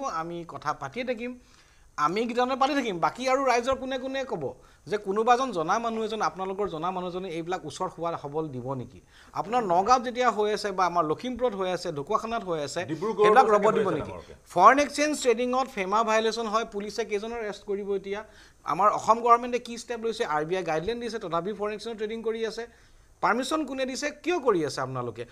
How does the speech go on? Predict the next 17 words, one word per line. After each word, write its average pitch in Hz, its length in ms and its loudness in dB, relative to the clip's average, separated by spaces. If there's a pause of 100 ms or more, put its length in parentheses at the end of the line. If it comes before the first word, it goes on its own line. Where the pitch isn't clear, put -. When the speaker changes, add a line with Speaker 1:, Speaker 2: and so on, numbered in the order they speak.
(220)
Speaker 1:
ওচৰৰ 262 260 4
লোকেল 247 300 2
পুলিচ 254 220 -6
ষ্টেচন 254 260 -6 (100)
হয়, 240 120 4 (100)
লোকৰ 233 240 0 (960)
ওচৰ 220 200 2
পাজৰে 240 220 0
সকলো 226 220 4 (100)
ৰাইজে 196 280 4
জানে 262 140 -2 (100)
যে 254 140 2
ফেমা 214 280 0
ভায়লেশ্যন 233 300 0
হয়, 247 120 -8
তথাপি 196 300 -6
কিয় 247 120 -4